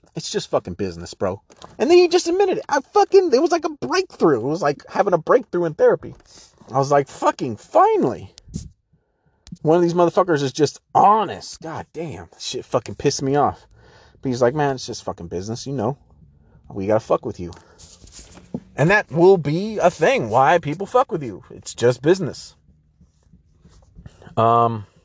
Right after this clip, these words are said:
and then there's also, and I wanna specify, 'cause mainly my experience is with, um, Hispanic organized crime. Now, I have gone to the north part of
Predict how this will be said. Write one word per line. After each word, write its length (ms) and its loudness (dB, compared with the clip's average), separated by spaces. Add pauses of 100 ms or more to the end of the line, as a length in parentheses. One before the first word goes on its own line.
(840)
and 120 0
then 180 4
there's 140 2
also, 580 4
and 100 -6
I 60 0
wanna 460 -2
specify, 580 2
'cause 260 -6
mainly 600 -8
my 180 0
experience 500 -2
is 180 -6
with, 400 2 (920)
um, 520 2
Hispanic 420 -2
organized 400 2
crime. 320 0 (300)
Now, 360 4
I 180 4
have 260 0
gone 280 2
to 120 -4
the 140 0
north 400 0
part 260 4
of 380 2